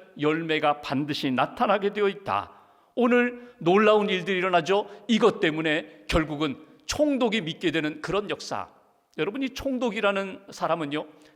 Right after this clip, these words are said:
빌라도도 총독이고 오늘 여기 서기오 바울도 총독이에요. 총독은, 어, 로마 황제가 파견하는 그런 총독이 있는가 하면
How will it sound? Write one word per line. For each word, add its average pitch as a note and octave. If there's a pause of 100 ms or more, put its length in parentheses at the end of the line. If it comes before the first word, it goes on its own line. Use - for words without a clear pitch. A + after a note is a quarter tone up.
빌라도도 A3+
총독이고 D3 (260)
오늘 F#3
여기 E3+ (200)
서기오 G3
바울도 F#3
총독이에요. D3 (320)
총독은, A#3+ (600)
어, G#2
로마 F3+
황제가 G3
파견하는 A#3+
그런 G3
총독이 F3
있는가 C3+
하면 A#2+